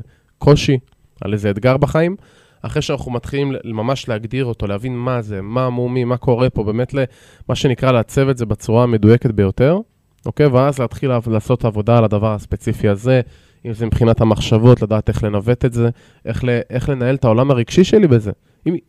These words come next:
אתה יודע, רוב האנשים שהם חווים איזה קושי, הם חוו את זה בגלל איזה טראומה מהחיים. הם חוו איזה אירוע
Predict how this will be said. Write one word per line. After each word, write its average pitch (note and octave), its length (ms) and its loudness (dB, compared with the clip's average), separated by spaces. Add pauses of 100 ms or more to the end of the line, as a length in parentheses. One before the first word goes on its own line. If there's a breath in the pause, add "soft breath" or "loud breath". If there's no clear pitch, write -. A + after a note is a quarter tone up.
(260)
אתה C3+ 120 -6
יודע, E3 100 0
רוב D#3 180 4
האנשים D#3+ 320 -4
שהם D#3 220 -4
חווים A#2 320 -4
איזה C3 140 -6
קושי, E3+ 360 -6 (480)
הם A2 80 -2
חוו B2 200 6
את D3 60 6
זה C3 80 -2
בגלל B2 240 0
איזה A2 140 0
טראומה A2+ 380 4
מהחיים. G2 420 -4 (400)
הם A2 80 -6
חוו F3 260 2
איזה D3+ 300 0 (280 soft breath)
אירוע B2+ 540 2